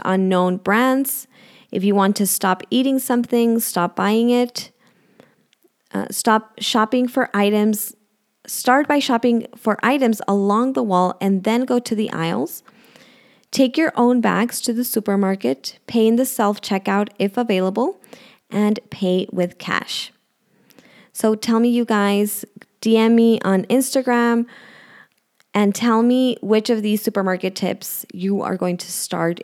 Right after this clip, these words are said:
using. And I know the last three episodes, ha-, it's been only me,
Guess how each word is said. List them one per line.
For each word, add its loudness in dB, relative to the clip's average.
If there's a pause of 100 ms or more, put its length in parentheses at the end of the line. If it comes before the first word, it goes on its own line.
using. -4 (1040)
And 2
I 0
know 4
the 2
last -2
three 0
episodes, 0
ha-, -12 (440)
it's -8
been -2
only 2
me, 2